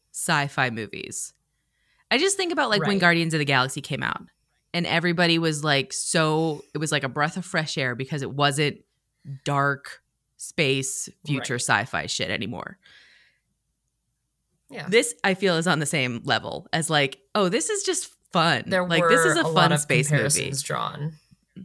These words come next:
Speaker 2: in, uh,
Speaker 1: Yeah.
Speaker 2: in the Tomato Meter reviews, so.
Speaker 1: <laughs> 'Cause, yeah, 'cause it's, it's,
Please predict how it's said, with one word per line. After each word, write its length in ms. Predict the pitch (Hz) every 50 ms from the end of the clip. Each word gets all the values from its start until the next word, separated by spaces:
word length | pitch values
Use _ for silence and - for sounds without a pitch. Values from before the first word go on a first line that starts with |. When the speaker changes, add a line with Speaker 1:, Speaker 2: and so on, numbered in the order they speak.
| - _ _ _ _ _ _
Speaker 2:
in, 280 | - 147 139 135 135 131
uh, 380 | 120 107 82 80 107 147 160 156 -
Speaker 1:
Yeah. 200 | 143 131 110 139
Speaker 2:
in 100 | 156 147
the 320 | 139 131 127 - 135 147 147 - - 156
Tomato 300 | 151 - 143 127 117 113
Meter 240 | 110 101 87 - -
reviews, 500 | - 90 - - - - 135 147 - - -
so. 260 | - - - - 151 151 _ _ _ _ _ _ _ _ _ _ _ _ _ _ _ _ _ -
Speaker 1:
<laughs> 1400 | - - - - - - - - _ _ _ _ _ _ _ _ _ _ _ _ - - - - - - - -
'Cause, 160 | - 320 277 392
yeah, 160 | 415 269 -
'cause 220 | - 262 240 196
it's, 260 | 226 220 185 160 - -
it's, 340 | 208 220 202 - - -